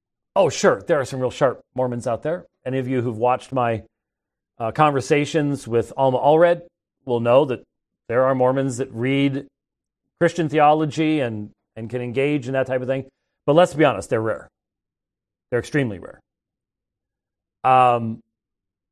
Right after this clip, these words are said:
and the Mormonism that we are dealing with today is not the Mormonism that we were dealing with when we first started talking to Mormons back in the nineteen eighties. Believe you me.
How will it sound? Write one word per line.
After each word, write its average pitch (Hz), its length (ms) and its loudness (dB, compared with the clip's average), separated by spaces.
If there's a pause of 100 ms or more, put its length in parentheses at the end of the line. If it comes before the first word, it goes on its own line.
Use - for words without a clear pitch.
(1080)
and 190 640 2 (720)
the 131 100 0
Mormonism 185 1000 2
that 139 260 0
we 147 200 2
are 196 80 4
dealing 170 280 2
with 143 160 -2
today 113 320 -6 (1700)
is 139 360 2
not 143 280 2
the 151 80 0
Mormonism 120 580 2
that 101 120 -10
we 120 100 -2
were 120 100 -2
dealing 113 300 -2
with 95 180 -8
when 110 80 -8
we 110 120 -2
first 107 240 -8
started 120 280 -4
talking 107 380 -10
to 104 80 -14
Mormons 87 460 -16
back 104 260 -8
in 104 60 -14
the 95 60 -14
nineteen 90 380 -14
eighties. 82 160 -20 (220)
Believe 120 460 -4
you 104 180 -8
me. 90 300 -14